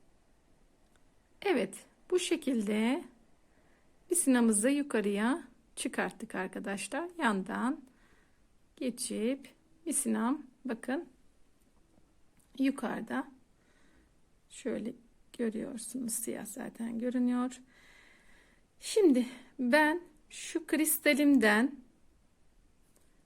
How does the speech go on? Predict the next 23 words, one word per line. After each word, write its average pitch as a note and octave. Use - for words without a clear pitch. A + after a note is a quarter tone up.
şöyle -
yapayım, A#3
daha A3
iyi A#3
görebilirsiniz. A3+
Kristalimden, B3+
kumumdan, B3
kristalimden A3
yan D#4+
tarafa A#3
bir D4
geçiş -
yapacağım. -
Hem F4+
daha C4+
sağlam G3+
olur B3+
hem B3+
de B3
bir A#3+
bağlantı G3+
kurmuş -
olurum. A#3+